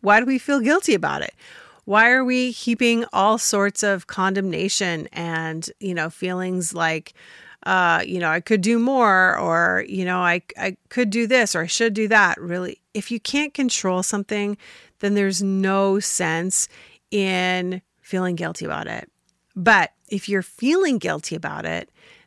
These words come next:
then it's likely you're at that place where you might need to,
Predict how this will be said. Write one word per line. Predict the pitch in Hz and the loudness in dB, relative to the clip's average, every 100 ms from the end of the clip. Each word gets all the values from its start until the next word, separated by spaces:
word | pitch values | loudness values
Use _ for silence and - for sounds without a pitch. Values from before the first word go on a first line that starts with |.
| - | -4
then | 202 196 | -2 -2
it's | 180 - | -4 -2
likely | 196 185 185 196 185 - | 0 0 0 -2 -2 -4
you're | 185 170 180 | -8 -4 0
at | 165 165 | 2 0
that | 175 170 | -4 -8
place | - 160 156 - | -6 -6 -4 -6
where | 165 170 165 | -6 -6 -4
you | - 180 175 | -6 -6 -6
might | 170 170 175 - | -4 -2 -2 -4
need | 180 175 | -10 -8
to, | 185 165 160 160 - | -6 -6 -6 -8 -10